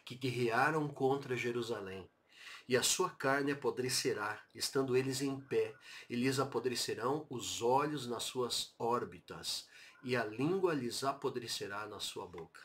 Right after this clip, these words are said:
Palavras fortes. E aqui nós vemos então o profeta Zacarias falando exatamente sobre esse momento da história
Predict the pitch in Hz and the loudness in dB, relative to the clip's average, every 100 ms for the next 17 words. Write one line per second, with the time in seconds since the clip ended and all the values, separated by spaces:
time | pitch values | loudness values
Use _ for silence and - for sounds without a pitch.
0 | - _ - 80 85 113 - - 113 120 | -20 _ -14 -8 -8 -6 -6 0 4 4
1 | 104 - 92 - - - - - - - | 2 -4 -6 -10 -16 -18 -16 -14 -14 -2
2 | 143 202 233 - _ - 113 104 - 175 | 0 0 -2 -14 _ -8 -6 -4 2 4
3 | 160 120 117 160 156 127 127 135 143 185 | 4 2 2 2 2 -2 0 2 4 4
4 | 185 147 - 170 - 139 131 135 101 123 | 0 -2 -2 -4 -2 -2 0 0 0 2
5 | 190 - - - 120 113 143 165 127 156 | 2 2 0 -2 -2 2 0 0 -2 -2
6 | 170 123 147 - - 151 151 160 - 165 | 0 0 0 0 0 0 -2 -2 -4 -2
7 | 151 135 147 190 196 156 139 - 127 131 | 0 2 4 4 2 -2 -2 -2 -4 -4
8 | 139 107 | -4 -8